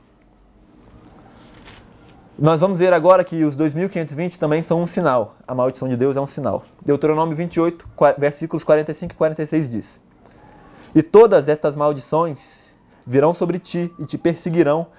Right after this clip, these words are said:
e te alcançarão até que sejas destruído, porquanto não ouviste a voz do Senhor teu Deus para guardares os seus mandamentos e os seus estatutos que te tem ordenado. E serão entre ti por sinal e por maravilha,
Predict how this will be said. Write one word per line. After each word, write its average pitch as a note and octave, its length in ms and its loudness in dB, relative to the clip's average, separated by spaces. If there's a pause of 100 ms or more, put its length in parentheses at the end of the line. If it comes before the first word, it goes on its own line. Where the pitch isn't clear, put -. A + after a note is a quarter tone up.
(100)
e C3+ 80 0
te C#3+ 120 0
alcançarão E3+ 840 4
até D#3 220 -2
que E3 120 -12
sejas E3 340 -2
destruído, D#3 580 -2 (360)
porquanto F#3 500 2
não F3+ 220 2
ouviste F#3+ 540 -2
a E3+ 80 6
voz D3+ 280 2
do D#3+ 80 -10
Senhor D#3 300 -4
teu E3 160 0
Deus C#3+ 320 -2 (200)
para C#3 180 4
guardares D3 540 0
os D3 100 -12
seus D3 280 -4
mandamentos C#3+ 680 -6 (280)
e C#3+ 60 2
os C3+ 100 -2
seus D#3+ 180 2
estatutos - 580 -2
que - 120 -14
te - 260 -12
tem C3+ 280 -2
ordenado. B2 500 -2 (340)
E D3 60 2
serão G#3+ 360 6
entre G3+ 160 -6
ti F#3+ 140 -8
por G3 220 -2
sinal F#3+ 560 2 (160)
e D#3 60 -8
por E3 140 0
maravilha, D#3+ 640 0